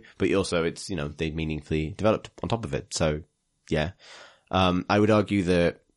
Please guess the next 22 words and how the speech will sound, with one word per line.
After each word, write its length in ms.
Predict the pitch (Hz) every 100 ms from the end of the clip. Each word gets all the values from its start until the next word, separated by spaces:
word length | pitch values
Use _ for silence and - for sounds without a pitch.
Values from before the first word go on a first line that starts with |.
| -
essentially 420 | 87 113 101 -
there 140 | 90 92
are 40 |
a 40 | 87
few, 220 | - 87
like, 220 | 87 85
Wolfenstein 640 | 92 98 98 85 90 85 78
Machine 240 | 85 92
Games 200 | 82 78
are 40 | 80
one 100 | 78
of 60 |
the 60 | 76
studios 380 | - 80 78 73
flying 300 | - 80 80
the 80 |
flag. 420 | 76 78 76 73 87
Wolfenstein 480 | 101 101 113 117 107
and, 240 | 92 85 -
and 300 | 85 80 -
Titanfall 380 | - - 76
two 180 | - -